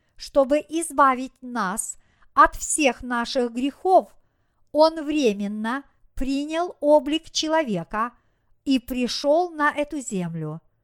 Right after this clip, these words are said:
И посредством Евангелия воды и духа Он избавил нас от всех грехов этого мира.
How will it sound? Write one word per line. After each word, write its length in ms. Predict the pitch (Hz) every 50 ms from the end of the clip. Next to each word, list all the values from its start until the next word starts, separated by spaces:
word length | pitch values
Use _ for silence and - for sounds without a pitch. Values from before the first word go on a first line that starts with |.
| _ _ _ _ _ _ _ _ _ -
И 120 | - 254 220
посредством 1000 | - - 247 247 240 - - 277 285 339 359 - - - - 311 302 302 302 302
Евангелия 840 | 285 254 285 330 311 294 247 220 202 202 202 196 220 214 226 226 220
воды 380 | 220 247 240 233 220 254 269 277
и 260 | - - 294 330 330
духа 520 | 254 196 185 175 160 - - 262 285 294 - _ _ _ _ _ _ _ _ _ _ -
Он 320 | 262 262 254 247 240 240 _ -
избавил 800 | 240 240 220 214 196 196 240 240 262 302 311 349 349 359 359 - _
нас 640 | - 254 254 240 220 208 196 202 262 - - - - - _ _ _ _ _ _ _ _ _
от 240 | - 285 349 359 -
всех 540 | - - - - - 240 262 302 320 294 254
грехов 640 | 269 302 339 330 - - 220 190 208 247 269 262 -
этого 400 | - 240 247 - 254 240 262 254
мира. 500 | 247 233 208 180 160 156 160 151 151 165